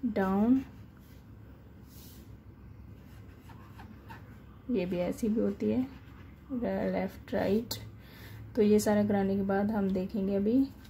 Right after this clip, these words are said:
इसमें कौन कौन से alphabet आते हैं, curve व curved लाइन, सारे उसमें कौन कौन से आते हैं alphabet। बी, सी, डी, जी,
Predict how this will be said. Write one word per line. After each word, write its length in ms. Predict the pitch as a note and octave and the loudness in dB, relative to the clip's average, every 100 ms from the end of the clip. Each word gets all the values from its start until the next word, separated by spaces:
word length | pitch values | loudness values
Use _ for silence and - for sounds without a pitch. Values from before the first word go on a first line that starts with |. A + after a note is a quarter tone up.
| - - | -18 -6
इसमें 300 | G#3+ - G3+ | -4 -2 -2
कौन 240 | G3+ F#3+ F#3+ | 0 0 0
कौन 220 | F#3+ F#3+ | -2 -2
से 180 | - G3+ | -2 -2
alphabet 440 | G3 G3+ G3+ G3+ | -2 0 -2 0
आते 220 | G#3 G#3 | -2 -2
हैं, 300 | A#3 A#3+ C#4 - - - - - - - - | -2 0 -2 -6 -18 -20 -20 -18 -18 -12 -2
curve 420 | F#3 F#3 F#3+ F#3+ | 0 2 2 0
व 40 | |
curved 420 | F#3 F#3+ F3+ F#3 | 0 -2 0 0
लाइन, 320 | F3+ F3+ F#3 G3+ | -2 -2 -2 -2
सारे 380 | - F3 E3+ | 0 0 0
उसमें 500 | E3+ - - G3+ D4 - - - - - | -2 -4 -2 2 2 0 -10 -18 -16 -8
कौन 180 | F3+ F3 | -4 -2
कौन 240 | G3 F#3+ G3+ | 0 0 2
से 120 | A3 | 2
आते 220 | G#3 A3 | 2 0
हैं 60 | A3 | 0
alphabet। 420 | G#3+ A3+ A3 - - - - - - - - - - - - - - | -2 -2 -4 -4 -14 -18 -18 -18 -18 -18 -18 -20 -20 -18 -18 -12 -4
बी, 460 | F#3 G3 F#3+ A#3 D#4 - - - - - - - - | 0 2 4 4 2 -2 -18 -20 -20 -20 -18 -18 -12
सी, 580 | - G#3 F#3+ F#3+ A#3 D4 - - - - - - - - | -4 0 2 4 4 2 0 -4 -4 -8 -10 -10 -8 -4
डी, 540 | G3 G3 F#3+ G3+ C#4 - - - - - - - - - - | 2 2 4 4 2 2 -8 -20 -20 -20 -20 -20 -18 -18 -6
जी, 560 | G#3 G#3 G3 F3+ G3+ | 0 2 4 4 4